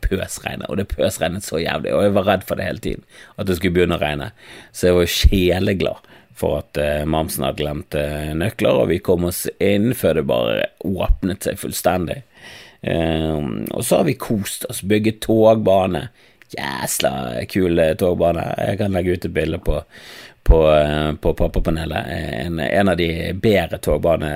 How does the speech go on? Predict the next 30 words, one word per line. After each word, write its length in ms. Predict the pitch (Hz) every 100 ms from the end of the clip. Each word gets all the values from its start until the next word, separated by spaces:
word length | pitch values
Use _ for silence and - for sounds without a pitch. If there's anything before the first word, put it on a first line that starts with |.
| 71
eh, 520 | 73 78 78 85 -
som, 240 | - 82 76
eh, 420 | 76 76 71 64
som 240 | - 90 -
Edvard 400 | 87 85 76 92
hovedsakelig 640 | 85 80 - 82 - 71
har 60 | 78
bygget. 300 | 80 - -
Jeg 140 | 85 90
hjalp 180 | 82
han 80 | 73 -
litt 120 | -
etter 220 | - 73
hvert, 200 | 73 - -
men 160 | - _ - - - -
han 100 | 104
begynte 320 | 117 98 67
jækla 260 | - - -
tøft. 240 | 107 - - - - - -
Mm. 440 | 92 82 82 80 - _ _ _ _ _ _ -
Så 100 | 127
vi 80 | 156
sett 320 | - 117 -
litt 100 | -
på 140 | - -
T 220 | - -
V 240 | - -
og 140 | - -
koset. 240 | - 95
Altså, 300 | 73 120 131